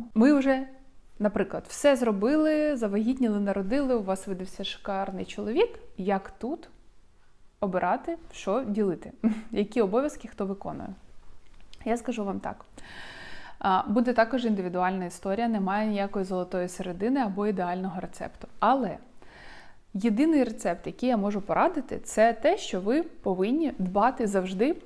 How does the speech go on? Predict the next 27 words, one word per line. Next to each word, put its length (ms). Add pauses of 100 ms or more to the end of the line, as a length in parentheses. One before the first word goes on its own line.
(160)
про 140
свій 200
емоційний 460
стан. 300 (880)
Емоційний 680
стан 360
мами, 400 (100)
він 380 (280)
напряму 680 (520)
впливає 640
на 120
емоційний 500
стан 280
дитини 460
і 200
на 120
емоційний 440
стан 300
чоловіка. 520 (920)
І 60
от 160
якщо 460
ви 300 (380)
заганяєте 720
себе 280
в 160
куток 560